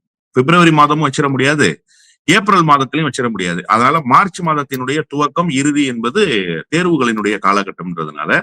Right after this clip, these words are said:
ஏப்ரல் துவக்கத்துல ஐந்தாம் தேதியிலிருந்து பதினைந்தாம் தேதிக்குள்ள ஏப்ரல் மாதத்துல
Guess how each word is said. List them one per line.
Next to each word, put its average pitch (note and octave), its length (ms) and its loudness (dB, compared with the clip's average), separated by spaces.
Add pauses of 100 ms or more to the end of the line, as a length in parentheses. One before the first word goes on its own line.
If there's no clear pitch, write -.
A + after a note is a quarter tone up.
(520)
ஏப்ரல் G3 580 2
துவக்கத்துல D#3+ 560 0
ஐந்தாம் D#3+ 320 2
தேதியிலிருந்து C3+ 720 0
பதினைந்தாம் C3+ 520 0
தேதிக்குள்ள A2 400 -2 (140)
ஏப்ரல் A#2+ 320 -4
மாதத்துல G2 360 -2